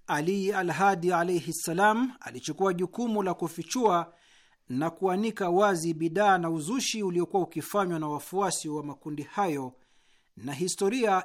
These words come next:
imenukuu mengi kuhusu harakati za Imam katika uwanja huo. Wanahistoria wameandika kwamba siku moja, wakati Imamu alipokuwa ameketi na masahaba zake katika msikiti wa Mtume mjini Madina, liliingia kundi la Masufi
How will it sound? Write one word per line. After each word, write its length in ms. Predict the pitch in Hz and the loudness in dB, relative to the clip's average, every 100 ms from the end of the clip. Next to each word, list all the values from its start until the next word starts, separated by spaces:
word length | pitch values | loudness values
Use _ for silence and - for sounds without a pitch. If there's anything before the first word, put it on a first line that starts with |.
| - | -2
imenukuu 580 | 202 214 220 214 214 214 | -2 0 -2 -4 -4 -2
mengi 520 | 233 190 143 139 131 _ _ _ _ | 0 0 -2 -4 -6 _ _ _ _
kuhusu 400 | 175 185 240 190 | -4 -2 -2 -2
harakati 580 | 139 170 160 202 170 160 | -4 -4 -2 -4 -4 -6
za 160 | 151 - | -8 -8
Imam 560 | 170 170 170 139 131 127 - | -6 -2 -2 -2 -6 -10 -12
katika 360 | 151 165 143 | -6 -6 -6
uwanja 280 | 120 120 127 | -10 -10 -8
huo. 340 | 147 175 127 _ _ _ | 0 0 0 _ _ _
Wanahistoria 640 | 190 214 226 233 240 311 | -2 0 0 2 4 6
wameandika 520 | 285 190 180 190 196 180 | 6 6 2 0 -2 0
kwamba 460 | 233 202 175 170 - | 0 2 0 0 -2
siku 360 | - 202 202 | -6 -4 -2
moja, 560 | 202 269 220 180 151 139 - | 0 0 0 0 0 -4 -8
wakati 540 | - 170 226 240 240 196 | -6 -4 -2 -2 -2 -2
Imamu 380 | 175 208 196 175 | 2 2 2 0
alipokuwa 440 | 160 165 - 196 | -2 -6 -2 -2
ameketi 520 | 165 147 202 185 175 | 0 -4 -2 -2 -2
na 120 | 156 | -4
masahaba 560 | 151 147 156 - 156 160 | -4 -6 -8 -8 -6 -6
zake 340 | 151 208 180 | 0 -2 -2
katika 440 | 160 151 175 170 151 | -8 -6 -8 -6 -8
msikiti 500 | 147 147 180 165 156 | -8 -8 -6 -6 -6
wa 60 | 143 | -8
Mtume 600 | 143 202 180 151 147 - - | -4 -2 -2 -2 -4 -6 -12
mjini 460 | 156 151 196 220 208 | -10 -6 -6 -4 -4
Madina, 560 | 202 208 214 139 117 _ _ 110 | -4 -4 -4 -4 -8 _ _ -4
liliingia 920 | 156 208 214 208 277 226 190 180 165 | -2 0 0 0 2 6 6 6 2
kundi 480 | - 214 247 190 | -6 -4 -2 0
la 120 | 175 165 | -2 -2
Masufi 760 | 160 - 226 170 139 131 127 | -4 -2 -4 -4 -6 -6 -8